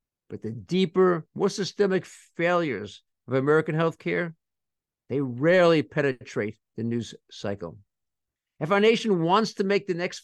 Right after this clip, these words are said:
five years better and healthier than elected officials and healthcare leaders will need to make major improvements. We'll have to reverse falling life expectancy.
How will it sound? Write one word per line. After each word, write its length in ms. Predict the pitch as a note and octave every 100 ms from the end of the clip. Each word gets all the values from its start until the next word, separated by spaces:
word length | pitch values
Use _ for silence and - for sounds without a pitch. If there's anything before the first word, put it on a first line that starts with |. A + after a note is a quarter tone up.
| -
five 260 | F#3 F#3+
years 240 | F#3 F#3 C3+
better 640 | G#2+ F#2 E3+ G3+ G#3+ A3
and 280 | - C3+ B2 -
healthier 440 | F#3+ G3 - G3
than 200 | D#3+ D3+ C3+ _ _ _ _
elected 420 | A#2+ D3+ G3+ G3+ G#3
officials 800 | - _ - F3+ - D#2+ G#2
and 100 | G#2
healthcare 440 | B2 F3 - F#3+ E3
leaders 640 | E3+ F3+ C3 E2+ - - _ _ _ -
will 100 | D3
need 240 | E3 E3
to 80 | E3+
make 240 | D#3 D#3
major 400 | D3 D3+ D3 C#3+
improvements. 840 | C#3+ B2 D3+ B2 A2 G#2 - - _ _ _ _ _ _ -
We'll 120 | D3+
have 180 | G3 G3+
to 120 | G3
reverse 600 | F#3 F3 C3 G3+ A3 -
falling 720 | - - F#3 F#3+ G3 F#3+ F#3 -
life 320 | C#3 D#3+ E3
expectancy. 840 | E3+ - D3+ D3 B2 - D2 B1